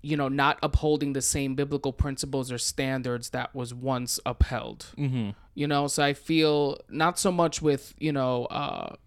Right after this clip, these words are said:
Speaker 1: certain rules that churches have, but more of, like, things that are biblical. So, like, today we're allowed to do this,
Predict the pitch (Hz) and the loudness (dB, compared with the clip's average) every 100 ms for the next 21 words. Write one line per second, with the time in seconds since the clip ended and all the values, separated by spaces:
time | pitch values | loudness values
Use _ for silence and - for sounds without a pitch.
0 | - - 170 98 143 147 156 151 135 127 | -12 -2 0 0 -2 0 2 2 0 -2
1 | - 139 123 120 123 - - 147 - - | -2 -4 -4 -6 -6 -6 -6 -8 -12 -10
2 | - 143 151 156 147 147 135 123 - - | -2 2 6 6 6 2 0 -2 -14 -4
3 | 151 143 135 131 123 123 131 127 - - | -2 0 -2 -2 -2 -2 -4 -4 -8 -10
4 | 143 - - - - 143 139 135 127 - | -10 -16 -20 -10 -2 0 2 2 0 0
5 | 143 135 175 185 151 139 135 143 - - | 0 4 8 8 8 4 0 -4 -10 -2
6 | 151 156 147 143 - 151 147 151 160 156 | 4 6 6 2 0 2 4 4 4 2
7 | 151 - 143 147 139 156 175 127 - - | 0 -2 -2 0 2 6 6 4 0 0
8 | - | -2